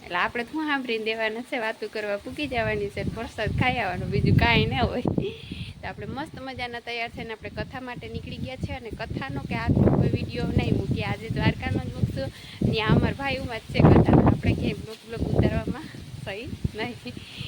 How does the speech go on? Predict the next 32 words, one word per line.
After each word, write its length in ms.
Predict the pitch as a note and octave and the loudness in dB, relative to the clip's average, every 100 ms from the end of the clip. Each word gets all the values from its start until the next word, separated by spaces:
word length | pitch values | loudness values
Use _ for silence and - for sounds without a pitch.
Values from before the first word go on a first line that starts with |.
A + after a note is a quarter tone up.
| A4 G4+ - - | -10 -12 -14 -12
તો 100 | G3+ G3+ G3+ G3 G3 A#3 | -10 -8 -6 -6 -6 -4
હાલો 180 | C4 A#3 | -4 -4
આપણે 320 | G#3 G#3+ G#3+ | -6 -10 -10
છે 160 | - | -10
ને 120 | B3 G#3+ | -10 -8
કથામાં 500 | A3+ A3+ A#3 A3 A3 | -10 -12 -12 -12 -10
જઈ 120 | A#3 | -10
આવીએ 220 | B3+ C4 | -10 -10
અને 520 | B3 G3+ G3 F#3+ G3 A3+ - - - - - | -12 -12 -12 -12 -12 -12 -16 -16 -16 -16 -16
સત્યનારાયણ 480 | A#3 A3+ G#3+ G#3 | -14 -8 -6 -6
ભગવાનના 380 | G3+ A3 A3 G3+ | -6 -6 -6 -6
દર્શન 380 | G3+ A#3 - A#3 | -6 -8 -8 -12
કરી 220 | A3+ B3 | -8 -6
આવીને 240 | C#4 B3+ G#3+ | -6 -6 -8
આજ 140 | F#3+ G3 - - - | -10 -14 -20 -18 -8
વેસાખ 340 | A3+ B3+ A#3+ | -8 -6 -8
મહિનાની 400 | A#3 A3+ G#3+ G#3 | -8 -8 -6 -8
મોટી 400 | G3 A3 B3+ A#3 | -8 -10 -12 -14
પૂનમ 380 | G#3+ A#3 A#3+ A#3+ A#3 | -12 -12 -10 -12 -12
કહીને 200 | C4 A3+ | -12 -10
તો 120 | F#3+ | -10
મોટી 300 | G3+ A#3 A#3+ | -10 -10 -12
પૂનમ 380 | - G#3+ G3+ G3 - | -12 -12 -12 -12 -12
કહેવાય. 280 | A3+ C4+ - - - - - | -10 -10 -10 -18 -18 -18 -14
એટલે 180 | F#3+ G3 | -12 -8
આજ 280 | - A3 A3 | -4 -6 -6
ઈ 180 | A#3+ | -6
હતી 300 | B3 A#3+ B3+ | -4 -4 -6
અને 200 | A#3 G#3 G3+ F#3+ | -8 -6 -8 -10
દ્વારકામાં 800 | F#3+ A3+ B3 B3 B3+ B3 A#3+ - - | -4 -4 -4 -6 -8 -6 -8 -8 -4
અલગ 380 | A3+ C4+ C4 | -2 -2 -2
જ 120 | C4+ | -4